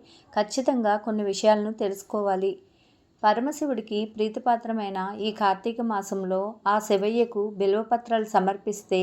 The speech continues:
బంగారంతో శివుడిని పూజించినంత పుణ్యం లభిస్తుంది. అలాగే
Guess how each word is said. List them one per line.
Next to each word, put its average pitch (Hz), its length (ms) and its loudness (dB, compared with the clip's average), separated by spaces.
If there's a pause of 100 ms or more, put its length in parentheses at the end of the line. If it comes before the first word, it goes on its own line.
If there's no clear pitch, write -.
బంగారంతో 208 720 0
శివుడిని 208 420 0
పూజించినంత 202 800 -2 (580)
పుణ్యం 233 320 2
లభిస్తుంది. 196 680 0 (760)
అలాగే 233 400 4